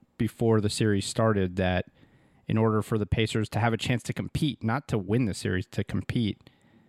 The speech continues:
Oladipo, Brogdon, and T J Warren had to be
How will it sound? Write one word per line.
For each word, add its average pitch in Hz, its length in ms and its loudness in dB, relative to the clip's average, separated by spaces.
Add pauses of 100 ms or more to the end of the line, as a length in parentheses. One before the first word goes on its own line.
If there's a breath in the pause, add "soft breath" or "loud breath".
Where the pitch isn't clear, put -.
(260 soft breath)
Oladipo, 117 560 4
Brogdon, 107 480 0
and 95 220 0
T 110 120 -2
J 104 120 0
Warren 101 260 2
had 101 200 0
to 98 60 -2
be 95 380 0